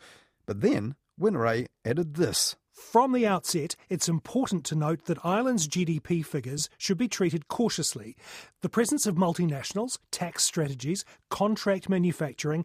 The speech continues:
Speaker 2: asset depreciation and other statistical nuances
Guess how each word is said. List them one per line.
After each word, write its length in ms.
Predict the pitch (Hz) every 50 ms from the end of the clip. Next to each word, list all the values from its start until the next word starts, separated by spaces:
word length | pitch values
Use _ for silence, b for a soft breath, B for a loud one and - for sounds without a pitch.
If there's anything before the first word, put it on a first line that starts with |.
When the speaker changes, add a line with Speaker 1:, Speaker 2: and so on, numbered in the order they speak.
| B B B B
Speaker 2:
asset 360 | - 202 190 - - 220 - -
depreciation 680 | 202 - - 196 180 - 185 165 151 156 - - 165 147
and 140 | 147 156 165
other 200 | 202 202 220 170
statistical 680 | - - - 160 - - 233 - - - - 170 151
nuances 680 | 147 165 196 190 170 170 165 - - 170 165 160 -